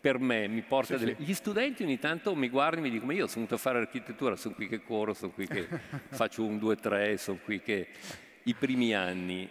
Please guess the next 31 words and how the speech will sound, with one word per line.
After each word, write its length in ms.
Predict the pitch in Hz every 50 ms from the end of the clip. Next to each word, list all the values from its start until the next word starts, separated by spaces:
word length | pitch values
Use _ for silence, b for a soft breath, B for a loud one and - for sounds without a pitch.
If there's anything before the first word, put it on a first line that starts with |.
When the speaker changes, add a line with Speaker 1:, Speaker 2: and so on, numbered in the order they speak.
| -
Speaker 1:
eh, 720 | - - - 107 107 104 101 101 104 101 101 101 98 101 107
adesso 440 | - 113 113 135 135 131 - - 139
vedo 240 | 113 110 98 95 87
che 100 | - 101
partecipano 720 | - - 90 - - 98 92 87 - - - 90 90 90
con 180 | - - -
Speaker 2:
Partecipi, 240 | - 90 90 90 101
Speaker 1:
grande 160 | 98 101 101
Speaker 2:
capisco. 100 | - -
Speaker 1:
entusiasmo, 580 | 117 107 107 120 120 131 139 143 135 147 143 135
in 200 | 127 107 90 -
più 520 | - 123 123 123 120 117 120 - - - -
tiro 220 | - 123 113 110
sempre 380 | - - 127 117 110 - 117 104
fuori 360 | - - 127 123 123 117 110
quello 240 | - 120 120 113 104
che 100 | - 113
sa 180 | - - 117
suonare. 640 | 107 - - 120 117 113 110 104 104 104 104 110 117 B B B B B B B B B
Su 160 | - - 139
centoventi 680 | - - 170 170 165 160 180 160 160 165 170 - - 175
studenti 520 | 147 - 170 151 147 151 151 143 - 170
ci 160 | 151 - 147
sono 260 | - - 135 127 120
tre, 220 | - - 123 123 117
quattro 320 | - 127 123 - - 127
studenti 420 | - - 127 113 110 110 110 - 123
al 80 | 117
massimo 540 | 110 110 107 101 95 - - - 113 104 98
che 100 | - 98
suonano. 580 | - - 101 92 90 90 - - - 92 92